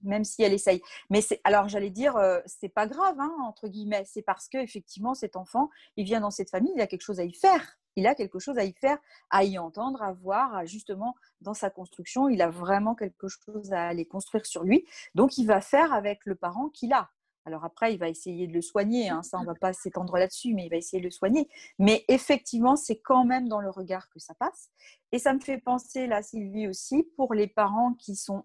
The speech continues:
aveugles ou pour les enfants qui sont aveugles, parce que ça aussi, c'est complexe, parce que du coup, comme on se construit dans le regard,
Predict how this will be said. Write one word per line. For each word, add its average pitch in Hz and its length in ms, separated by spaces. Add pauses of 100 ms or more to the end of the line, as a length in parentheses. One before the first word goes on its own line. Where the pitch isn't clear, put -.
aveugles 208 500 (640)
ou 269 100
pour 262 200
les 226 160
enfants 226 300
qui 190 180
sont - 280 (100)
aveugles, 208 640
parce - 160
que 165 160
ça 269 300
aussi, 220 320
c'est - 180
complexe, 233 600
parce 180 160
que 175 80
du 180 120
coup, 254 140
comme 185 180
on 180 80
se - 100
construit 226 440 (300)
dans 175 80
le 180 80
regard, 202 480